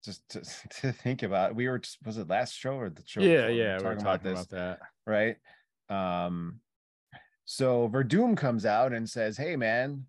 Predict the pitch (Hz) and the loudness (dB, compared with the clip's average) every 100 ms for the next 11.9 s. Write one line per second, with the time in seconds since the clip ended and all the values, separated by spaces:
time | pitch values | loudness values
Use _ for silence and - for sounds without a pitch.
0 | - 107 98 - - 151 131 113 104 - | -6 -2 -2 -2 0 0 0 -2 0 -2
1 | 101 95 98 90 107 98 - 117 135 101 | -4 -2 -4 -6 -6 -6 -2 0 0 0
2 | 101 120 131 _ - - - 117 123 127 | 0 0 -8 _ -20 -20 -8 -4 0 0
3 | 123 117 117 147 127 113 113 113 117 110 | 0 0 2 2 2 0 0 0 -2 -2
4 | 107 110 - 110 - 110 92 101 92 123 | -4 -4 -4 -6 0 -2 0 -6 -2 -2
5 | 117 104 104 101 98 95 90 90 85 90 | 0 0 -2 -2 -2 -2 -2 -2 -2 -4
6 | 87 98 92 95 92 95 - 98 107 _ | -6 -6 -4 -4 -6 -6 -6 -6 -6 _
7 | _ _ 123 123 87 85 85 _ 90 82 | _ _ -4 -2 -4 -8 -20 _ -4 -2
8 | 87 - 90 90 82 80 87 117 135 _ | -2 -6 -6 -4 -6 -6 -6 -8 -12 _
9 | - - _ - _ 104 101 95 92 95 | -20 -20 _ -20 _ -6 -2 -2 -2 -2
10 | 92 - _ - 131 143 151 143 131 127 | -6 -12 _ -6 0 2 2 2 2 2
11 | 127 113 208 196 131 143 - - | 2 2 4 4 2 -2 -8 -16